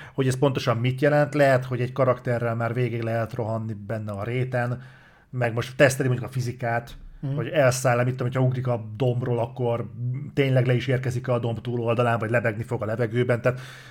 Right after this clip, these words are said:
Speaker 1: nem tudjuk, hogy ez pontosan mit jelent, de a lényeg az, hogy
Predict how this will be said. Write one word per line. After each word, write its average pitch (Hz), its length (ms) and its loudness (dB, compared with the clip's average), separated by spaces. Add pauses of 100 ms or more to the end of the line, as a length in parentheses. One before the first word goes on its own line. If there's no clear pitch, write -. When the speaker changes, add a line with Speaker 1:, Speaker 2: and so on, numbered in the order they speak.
Speaker 1:
nem 143 160 4
tudjuk, 131 220 2
hogy 131 80 0
ez - 80 -2
pontosan 127 400 0
mit 143 200 0
jelent, 175 220 4
de 147 60 6
a - 20 4
lényeg 127 280 4
az, 127 180 6
hogy 123 160 -2